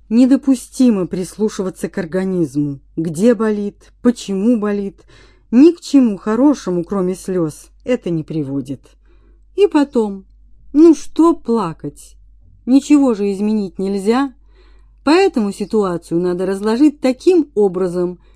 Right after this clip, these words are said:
Было, выкарабкались, прошло, забудь. Забудь об этом. Лучше на это забывание потратить все свои силы, отвлекаться литературой, музыкой, мечтами, фантазиями.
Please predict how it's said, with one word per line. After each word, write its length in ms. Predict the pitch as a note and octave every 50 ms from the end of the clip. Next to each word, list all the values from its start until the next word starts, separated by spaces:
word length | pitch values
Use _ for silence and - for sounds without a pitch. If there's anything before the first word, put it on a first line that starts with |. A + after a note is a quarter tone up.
| _ _ - -
Было, 640 | F#3+ F3+ A3+ C4 D4 D#4+ E4 E4+ E4+ F4 F4 F4+ F4 _ _ _ _ _ _ _ _ _ _
выкарабкались, 1080 | - F3+ F3+ G#3+ G#3 G3+ - - B3+ C#4+ C#4+ C#4+ - - D#4 D4+ D#4 D#4 - - - _ _ -
прошло, 720 | - A3 G#3+ A3+ - - - B3+ C#4 D#4+ F#4 F#4+ F#4 _ -
забудь. 880 | F#3 E3+ G#3+ D4 F4+ F#4 B3+ G3 E3+ F3+ G3 G3 F3 - - - - _ _ _ _ _ _ _ -
Забудь 640 | F#3+ G3+ C4 D4+ F4 D#4+ D4+ D#4+ D4 A3 E3 - G3
об 200 | F#3+ F#3 F3+ G3+
этом. 440 | G3 E3+ - - D#3+ C#3+ C#3+ D3 _ _ _ _ _ _ _ - _ _ - _ -
Лучше 500 | G#3 A3+ C#4 E4+ F#4 D#4 - - - G3+
на 260 | G3+ G3+ G3+ G#3 G#3
это 160 | G3 - G3+
забывание 680 | F#3 F#3 G#3 F#3 G#3 G#3+ G3+ A3+ B3 C4 B3 A#3+ A#3 A3
потратить 600 | A3 - A3 A3 - A#3 A#3+ A#3+ A#3 A#3 G#3+ -
все 280 | - - - - B3 A#3
свои 360 | - - G#3 G#3+ A3 A3+ A3
силы, 580 | - - - - A3+ G3+ F3+ D#3+ D3 C#3+ C#3+ - - - - - _ - - -
отвлекаться 760 | - A3+ A3+ B3 B3 C#4 C#4 - E4+ E4+ D4+ - - - A3+
литературой, 1000 | A3 B3 B3 - - A#3+ A#3 A3+ A3 - - B3+ B3+ A#3+ A#3 G#3+ A3 A3 G#3 G3 - - - - _ -
музыкой, 640 | A3 A#3 C4 C4 A#3+ A3 G#3 G#3 A3+ A3 - A3 G#3 G#3
мечтами, 800 | A3 C4 C4 - - - - - A3 A3+ A3 G#3+ G#3 G#3 G#3 G3+
фантазиями. 1120 | - - A#3 B3+ B3 A#3 - - G#3+ A3 G#3+ G#3 G#3 F3 F#3 F#3+ F#3 F#3 F#3 F3+ F3+ F3